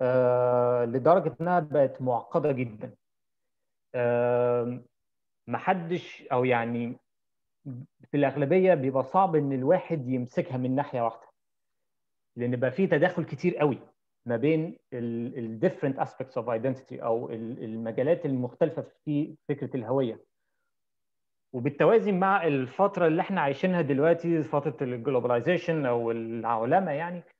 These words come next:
ما بقاش في فكرة، أو البوردر لاينز بقت very vague، أو بقت، آه، blurry خالص، بمعنى انك تقول ان دي عماره مصريه ولا عماره صينيه ولا عماره هنديه ولا عماره whatever،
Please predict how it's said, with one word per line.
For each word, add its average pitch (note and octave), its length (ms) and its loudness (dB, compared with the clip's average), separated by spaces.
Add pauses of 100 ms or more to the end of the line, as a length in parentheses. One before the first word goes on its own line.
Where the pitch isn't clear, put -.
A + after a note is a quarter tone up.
(180)
ما A#2 60 -6
بقاش F#3+ 640 -4
في G3+ 300 -4
فكرة، G3 640 -2 (840)
أو B2 280 0
البوردر C3+ 460 2
لاينز D#3 320 0
بقت - 600 -6 (100)
very D3 340 0
vague، C3+ 240 2
أو A#2+ 100 0
بقت، C#3 500 -6 (120)
آه، A#2+ 260 -6
blurry D3 200 4
خالص، C#3 320 0 (200)
بمعنى D#3 420 -6 (560)
انك B2+ 280 -2
تقول F3 300 2
ان D3 160 0
دي F3 160 2
عماره D#3 460 2
مصريه D#3 500 2
ولا B2 260 2
عماره C#3+ 480 0
صينيه D#3+ 540 -2
ولا B2 260 0
عماره C#3 320 0
هنديه C#3 460 0
ولا C3 180 0
عماره C#3 400 -2
whatever، G3 380 -2